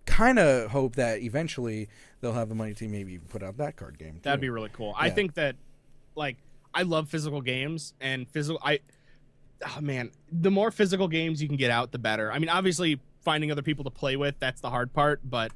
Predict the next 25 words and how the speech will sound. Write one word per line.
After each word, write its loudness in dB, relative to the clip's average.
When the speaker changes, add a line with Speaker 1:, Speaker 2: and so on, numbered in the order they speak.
Speaker 2:
I 0
love 0
having -2
stuff -4
that -8
you -8
can -12
put -4
on -6
a -6
shelf -8
and -6
look -4
at 0
and -12
break -6
out -4
every -8
now -8
and -10
then. -8
Speaker 1:
Yeah. -12
Speaker 2:
So 0
yeah, 4
um, 2